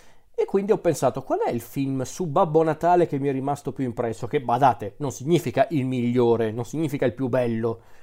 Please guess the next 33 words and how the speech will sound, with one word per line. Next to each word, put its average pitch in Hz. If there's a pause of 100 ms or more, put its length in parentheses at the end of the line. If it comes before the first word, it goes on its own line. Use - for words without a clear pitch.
(200)
ma 320
quello 269
che 190
mi 170
è -
rimasto 147
più 127
impresso 131
anche 117
per 117
motivi 117
affettivi, 104
ci 123
mancherebbe. 120 (800)
E 226
allora 262
mi 202
è 131
venuto 175
in 233
mente 139
questo 131
film 175
che 185
mi 151
è 208
rimasto 170
sempre 131
un 113
po' 120
in, 117 (500)
in 151
testa 151